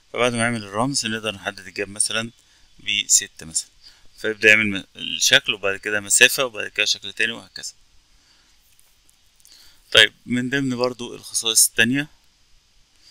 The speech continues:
ان انت م-، برضو ممكن تتحكم في البنس والكلر، الالوان بتاعتهم. ممكن برضو نقول له احنا عايزين الفيل،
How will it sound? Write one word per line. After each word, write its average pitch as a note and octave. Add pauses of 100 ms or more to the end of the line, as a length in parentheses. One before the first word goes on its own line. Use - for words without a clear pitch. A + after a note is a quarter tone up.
(300)
ان A2
انت A#2
م-، A2
برضو A2+
ممكن A2+
تتحكم -
في G2+
البنس G#2
والكلر، G#2
الالوان F#2
بتاعتهم. G2 (2000)
ممكن A2+
برضو G2+
نقول G#2
له G#2 (560)
احنا F#2+
عايزين G2+
الفيل، B2